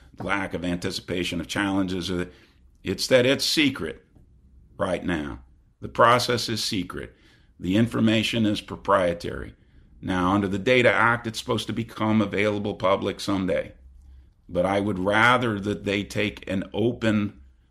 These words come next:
source type of process and make that available to us all, public, us,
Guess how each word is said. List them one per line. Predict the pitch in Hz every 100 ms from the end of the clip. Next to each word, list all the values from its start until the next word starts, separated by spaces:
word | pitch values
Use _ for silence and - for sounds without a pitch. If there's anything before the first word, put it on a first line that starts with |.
| _
source | - - - 120 131 139 - - -
type | 98 120 -
of | 117 -
process | 110 117 120 110 104 131 - - _ _ _ -
and | 90
make | 95 110
that | 110 110 110
available | 90 95 117 120 110 104
to | 113 110
us | 107 - - -
all, | 85 107 110 127 - 165 - -
public, | 113 98 87 - - 76
us, | 82 - -